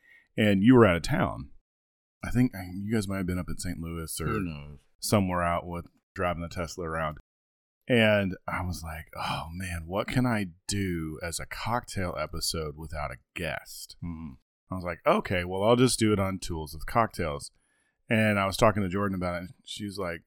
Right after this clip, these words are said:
Speaker 1: "Do you just want me to come hang out?" I was like, "Yes, please. Can you, you mind just sit there? You don't have to say anything about the cocktails. I'll make 'em all. You just are there to drink and basically be there so I don't talk to the wall."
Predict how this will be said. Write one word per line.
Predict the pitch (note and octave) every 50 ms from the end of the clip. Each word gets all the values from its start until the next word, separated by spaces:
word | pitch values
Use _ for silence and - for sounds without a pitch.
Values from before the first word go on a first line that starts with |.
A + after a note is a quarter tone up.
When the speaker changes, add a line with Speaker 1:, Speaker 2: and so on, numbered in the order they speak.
| _ - E2
Speaker 1:
"Do | C#2+ E2+ E2+
you | F2
just | A2 D3 D#3+ -
want | A2+ A2+ C3+
me | A#2+ A2
to | G2
come | - - G#2 G2+ F2
hang | F2 F2 E2
out?" | D2 C#2+ D#2+ G#2 A#2 - -
I | - -
was | - - -
like, | - - - -
"Yes, | F2 F2 F2 D#2+ - - - - - - - - _ _ _ _ _ _ _ - -
please. | B2+ A#2+ A2 G#2 F#2+ E2+
Can | - - G#2+
you, | G#2+ A2
you | A#2+ A#2 A#2
mind | A2+ A2+ A2+ A2
just | G2+ G2 - -
sit | - A2+ -
there? | - A2+ G#2+ A2+ G#2
You | F2+ F#2+
don't | G#2+ A2+ G2
have | G#2+ G#2 -
to | - F2+
say | - - E2+ D2+ -
anything | F#2+ G#2+ B2 B2+ A2+ C3 B2+
about | B2+ B2 B2 B2+ -
the | -
cocktails. | - A2+ G2+ G2 - - G2 F2 E2+ D#2+ - -
I'll | - C2+
make | D#2 F#2+ A2+ A2+ -
'em | A#2+ A2
all. | G#2+ G#2 G#2 G#2 G2+ - - _ _ _ _ _ _
You | - G2+ G2+ G2+
just | G#2+ A2 G2+ - - -
are | G2 F#2+
there | F2+ F#2 F#2 F2+
to | E2 F2
drink | E2 - F2+ F#2+ G2 G2 G2 F#2+ - _ - - _ _ _ _
and | - G2 F#2 F2+ F2 E2+ D#2 - - _ _ _ _ _ _ - A2
basically | G#2 G#2+ G#2+ A2 - - A2+ G2 - G#2+ G#2 G2+ G2
be | F2+ D#2+ F#2+ F#2+ G2
there | F2+ F#2+ F#2+ F#2 F2+
so | - - F#2+
I | F2+
don't | E2+ E2+ D#2+ C2+
talk | - D#2+ D2+ C#2+
to | - C#2+
the | C#2+ C2+
wall." | C2+ A1+ A1 - - -